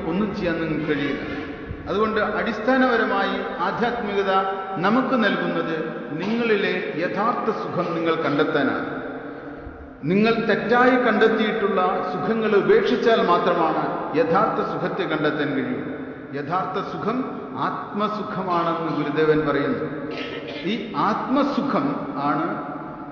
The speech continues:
മനുഷ്യനെ ഏറ്റവും കൂടുതൽ ആനന്ദിപ്പിക്കുന്നത്. ആ മതം എന്നത് ആത്മസുഖത്തിലേക്കുള്ള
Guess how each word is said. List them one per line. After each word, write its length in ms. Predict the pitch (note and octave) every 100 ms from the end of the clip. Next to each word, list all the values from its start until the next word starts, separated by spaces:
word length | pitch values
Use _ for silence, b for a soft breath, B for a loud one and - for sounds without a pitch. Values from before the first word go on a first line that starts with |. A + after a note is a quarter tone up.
| C#3
മനുഷ്യനെ 580 | F3 A3 - G3 E3 E3 E3 - - - - - - - - - - C#3
ഏറ്റവും 580 | - - - G#3 G3+ G3 F3 D3+
കൂടുതൽ 360 | D3+ D3 C#3+ C3 C3+
ആനന്ദിപ്പിക്കുന്നത്. 720 | C#3+ C#3 B2 B2 - - - - - - - - - - - - - - - - C#3
ആ 20 | D3+ C#3+
മതം 280 | D3 G3+ G3 A3 - E3
എന്നത് 300 | D#3+ D#3 D3+ D3+ D3+ C#3
ആത്മസുഖത്തിലേക്കുള്ള 1080 | D3 D3+ G3 - D3+ D#3 D3 C#3+ C#3+ C3+ C3